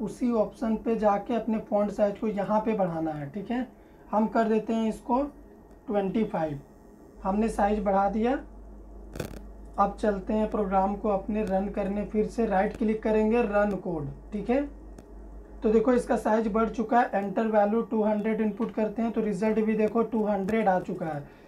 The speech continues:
लेकिन अगर आप साइज इस कोडिंग वाले पार्ट का बढ़ाना चाहते हैं, इसका साइज इंक्रीज करना चाहते हैं, तब आप क्या करेंगे, फिर से आप फाइल वाले ऑप्शन पे जाएंगे, प्रेफरेंसेस,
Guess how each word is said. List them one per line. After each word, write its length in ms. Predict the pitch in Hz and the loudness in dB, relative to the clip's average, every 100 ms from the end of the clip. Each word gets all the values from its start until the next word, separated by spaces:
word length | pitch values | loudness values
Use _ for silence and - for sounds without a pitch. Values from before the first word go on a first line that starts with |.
| - - | -14 -2
लेकिन 380 | 220 220 262 254 | -2 2 2 2
अगर 280 | 208 190 226 | 0 2 4
आप 200 | 214 214 - | 4 4 0
साइज 420 | - 202 226 - - - - - - - | 0 0 0 -4 -18 -20 -20 -20 -20 -6
इस 160 | 233 - | -4 -4
कोडिंग 380 | - 208 233 247 | 0 2 4 6
वाले 200 | 233 226 | 6 4
पार्ट 260 | 214 208 | 2 2
का 100 | - | 2
बढ़ाना 360 | 208 190 196 196 | 0 2 2 2
चाहते 340 | 190 185 185 | 0 -2 0
हैं, 60 | 233 | -2
इसका 280 | 202 - 254 | -2 -2 0
साइज 300 | 233 208 202 | 2 2 2
इंक्रीज 340 | 202 180 202 | -2 -2 -4
करना 300 | - 190 185 | -2 0 0
चाहते 300 | 180 180 - | -2 -4 -4
हैं, 80 | 208 | -2
तब 140 | 214 208 | 2 2
आप 140 | 202 | 2
क्या 140 | - 196 | 2 0
करेंगे, 400 | 214 202 208 240 247 - - - - | 0 -2 0 0 -2 -12 -20 -20 -6
फिर 140 | - 226 | 0 0
से 200 | - 240 | 2 4
आप 160 | 220 214 | 4 4
फाइल 240 | 208 208 | 2 4
वाले 180 | 214 220 | 4 2
ऑप्शन 280 | 214 - 214 | 0 -2 -2
पे 120 | 220 | 0
जाएंगे, 380 | 214 208 208 220 | 2 2 2 0
प्रेफरेंसेस, 880 | 233 - 185 190 196 196 - 233 247 | -2 -4 -6 -4 -4 -4 -2 -2 -2